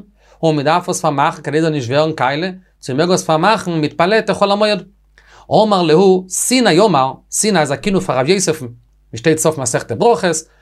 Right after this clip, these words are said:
א געווען בוקי, א גרויסער בוקי, רש"י דארט זאגט דארט, א געווען בוקי, משנייס און ברייתות, עס קען עס נאר מיט סינא.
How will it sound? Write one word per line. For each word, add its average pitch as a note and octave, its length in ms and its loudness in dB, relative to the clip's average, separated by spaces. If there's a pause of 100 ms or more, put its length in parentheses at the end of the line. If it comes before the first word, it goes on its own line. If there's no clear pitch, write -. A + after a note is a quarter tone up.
(140)
א - 20 -8
געווען C#3+ 300 0
בוקי, G#3 260 2
א - 20 -2
גרויסער C#3+ 340 -2
בוקי, G3 420 0
רש"י D#3 280 0
דארט D#3 120 2
זאגט G3 140 0
דארט, G3 140 -2 (420)
א C#3 60 -4
געווען D3 220 0
בוקי, F#3+ 280 2
משנייס F3+ 440 0
און D#3 80 -2
ברייתות, G3 280 2
עס F3+ 100 0
קען F3+ 120 -2
עס E3+ 140 0
נאר G3 120 4 (140)
מיט G3 120 2
סינא. F#3+ 200 2